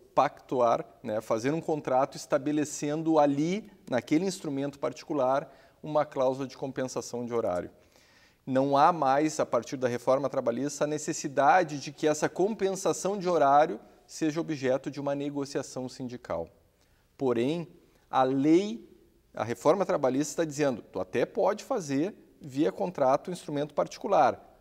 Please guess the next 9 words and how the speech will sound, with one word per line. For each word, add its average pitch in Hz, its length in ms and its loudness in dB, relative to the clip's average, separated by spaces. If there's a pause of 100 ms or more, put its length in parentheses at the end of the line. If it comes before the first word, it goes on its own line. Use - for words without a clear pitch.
(260)
mas 127 880 0 (180)
a 143 160 0
compensação 185 1400 0
deverá 156 300 2
ocorrer 151 480 0
dentro 143 320 -6
do 139 100 -6
mesmo 135 440 -4
mês. 110 640 -8